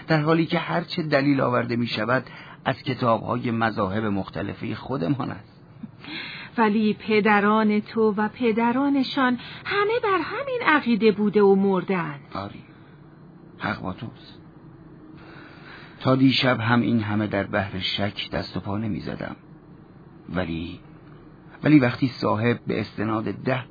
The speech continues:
Speaker 1: ها کتاب از علمای خودمان که یک یک آنها را نام برد، حدیثی از رسول اعظم خواند، ناگهان، ناگهان گویی هر چه درونم بود فرو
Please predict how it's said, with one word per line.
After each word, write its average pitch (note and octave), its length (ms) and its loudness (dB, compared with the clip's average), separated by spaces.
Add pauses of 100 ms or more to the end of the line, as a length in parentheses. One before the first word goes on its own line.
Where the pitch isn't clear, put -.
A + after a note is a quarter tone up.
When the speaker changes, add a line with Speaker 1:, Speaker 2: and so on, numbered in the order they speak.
(120)
Speaker 1:
ها C#3+ 140 2
کتاب A2+ 440 -2
از A2 160 -4
علمای C3+ 540 0
خودمان A2+ 680 -2 (320)
که D#3 80 4
یک C#3+ 400 4
یک D#3+ 160 2
آنها A2+ 280 4
را G#2+ 140 0
نام G#2+ 320 2
برد، A#2 280 0 (440)
حدیثی D#3+ 560 -2
از A#1 180 -8
رسول C#2 300 -8
اعظم - 300 -8
خواند، D#2 460 -6 (1400)
ناگهان، - 580 -2 (1300)
ناگهان - 380 -8
گویی - 240 -6
هر - 320 -8
چه - 120 -10 (120)
درونم - 540 -10
بود - 180 -12
فرو - 240 -14